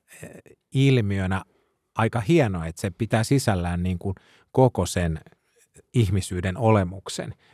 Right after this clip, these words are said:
Et se ei lähde pelkästään tunteiden varaa rakentaa tai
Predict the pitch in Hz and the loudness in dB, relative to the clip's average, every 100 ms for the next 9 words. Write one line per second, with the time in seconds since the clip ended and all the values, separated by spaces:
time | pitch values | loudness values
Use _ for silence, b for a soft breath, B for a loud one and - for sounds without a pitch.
0 | b 92 85 101 101 113 113 95 - 104 | b -8 -6 -2 0 2 2 0 0 2
1 | 95 92 98 - - - - _ _ 101 | 2 0 -10 -8 -8 -8 -12 _ _ -2
2 | 98 92 92 90 92 90 92 90 - 87 | 0 -2 -4 -2 -2 0 -2 -2 -2 -4
3 | - 87 - 98 | -2 -2 0 0